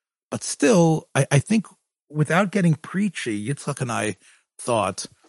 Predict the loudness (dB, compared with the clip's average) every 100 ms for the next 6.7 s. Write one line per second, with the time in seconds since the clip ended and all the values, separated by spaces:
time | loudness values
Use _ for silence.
0 | _ _ _ -2 -2 -2 -6 _ _ -4
1 | -2 0 -2 -2 0 0 -4 -6 -2 0
2 | 0 0 2 2 2 -2 -4 -6 -4 -2
3 | 0 0 -4 -4 -2 -2 -2 -2 -4 -8
4 | _ _ _ _ _ -12 -10 -2 2 2
5 | 2 0 -4 -8 -12 _ _ _ _ _
6 | 2 4 4 2 0 -2 -10